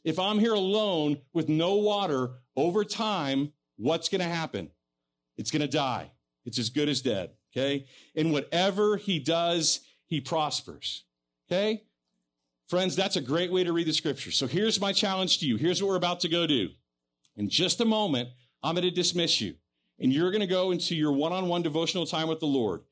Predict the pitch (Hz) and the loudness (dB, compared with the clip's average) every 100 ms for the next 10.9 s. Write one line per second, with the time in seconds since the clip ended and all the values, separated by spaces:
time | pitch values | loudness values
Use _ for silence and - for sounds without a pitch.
0 | _ _ 147 156 196 214 208 202 185 202 | _ _ 0 2 2 2 0 0 -2 -2
1 | 151 185 185 180 175 151 101 76 _ _ | -2 0 0 -2 0 0 0 -4 _ _
2 | _ 190 220 220 185 151 131 165 175 208 | _ 0 0 0 -2 0 0 0 0 0
3 | 208 202 190 190 190 180 156 104 80 - | 2 2 2 2 0 0 0 -2 -4 -12
4 | - _ _ - 165 165 190 220 202 220 | -20 _ _ -4 0 2 2 2 0 0
5 | 233 180 165 160 165 - _ _ 113 160 | 0 2 2 0 -2 -8 _ _ -4 0
6 | 170 - 165 127 82 69 _ _ _ 110 | 2 0 0 0 -2 -8 _ _ _ -6
7 | 135 165 180 220 214 220 196 196 220 220 | 0 0 2 0 0 0 2 2 2 0
8 | - - _ 127 214 240 247 - - 220 | -2 -4 _ -2 0 2 0 -2 -2 -2
9 | - 113 90 - - _ - 156 226 233 | -2 -4 -8 -12 -20 _ -4 0 0 0
10 | 240 - 233 226 - 208 165 104 80 | 0 0 0 0 0 0 0 -2 -6